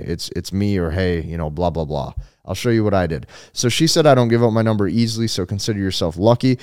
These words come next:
Women want to feel special. So I open with this. You guys will love this. I go, "I don't ask for women's numbers often, so consider yourself chosen."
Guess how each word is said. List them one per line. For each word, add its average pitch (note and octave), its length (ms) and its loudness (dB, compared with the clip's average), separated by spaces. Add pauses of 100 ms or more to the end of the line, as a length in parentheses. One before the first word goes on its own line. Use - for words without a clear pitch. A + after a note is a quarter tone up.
(260)
Women D3 300 2
want C3 180 4
to A2+ 100 -4
feel A#2+ 220 0
special. - 640 -2 (240)
So B2 340 4
I A#2 140 6
open B2+ 400 4
with A2 140 0
this. A2+ 280 2
You G2+ 60 -2
guys A2+ 200 2
will G#2+ 100 2
love A2 180 4
this. E2 200 -4 (300)
I A2 80 -6
go, A#2+ 100 4
"I C3+ 120 8
don't E3 140 6
ask D3 220 4
for C3+ 140 0
women's A#2+ 420 2
numbers A2+ 300 2
often, G#2+ 480 0
so A#2+ 180 0
consider A#2 440 -2
yourself G#2+ 420 0
chosen." F2+ 800 -2